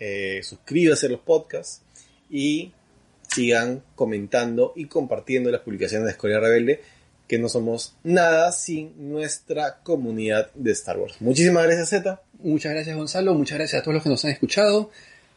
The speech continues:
Speaker 2: Se viene una era luminosa para Star Wars.
Speaker 1: Ojalá, ojalá
Speaker 2: Esperemos,
Speaker 1: que
Speaker 2: bueno,
Speaker 1: sea
Speaker 2: sí,
Speaker 1: así.
Speaker 2: tengamos fe, porque de eso va,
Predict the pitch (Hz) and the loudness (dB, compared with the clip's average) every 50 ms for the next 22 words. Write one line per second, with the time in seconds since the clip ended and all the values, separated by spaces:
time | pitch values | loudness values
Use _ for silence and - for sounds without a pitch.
0 | _ _ _ _ _ _ _ _ _ _ _ - - - 135 117 113 127 156 175 | _ _ _ _ _ _ _ _ _ _ _ -12 -6 -2 2 4 4 6 6 6
1 | 185 185 185 185 160 - - 143 143 147 151 151 156 147 - - _ _ _ _ | 4 4 0 -2 -2 -2 -2 -2 0 0 -2 -2 -4 -6 -8 -14 _ _ _ _
2 | - 143 147 151 151 147 - - 127 117 110 107 104 101 107 110 110 - - - | 0 0 2 2 0 0 2 2 2 2 0 0 -2 -2 -2 -4 -4 -6 -8 -10
3 | - - 92 95 - - - - - - - - - - - - - - - 107 | -14 -16 -16 -16 -16 -18 -18 -20 -18 -14 -12 -12 -12 -8 -6 -4 -2 0 0 0
4 | - - - 107 117 131 - - _ _ _ - - - 110 104 110 117 113 - | 0 2 4 4 4 4 2 -2 _ _ _ -20 -8 -4 0 2 2 2 2 0
5 | 139 131 120 131 117 - 131 104 - 127 135 156 190 208 - - - 196 202 240 | 0 0 0 0 2 2 2 2 2 2 4 4 4 2 2 2 0 0 0 0
6 | - - _ _ _ _ _ _ _ _ _ _ _ _ - 120 120 - 123 120 | -2 -8 _ _ _ _ _ _ _ _ _ _ _ _ -2 -2 0 2 0 0
7 | 117 117 107 - 120 113 113 - - 120 107 110 | 0 -2 -4 -6 -6 -6 -6 -6 -6 -8 -10 -10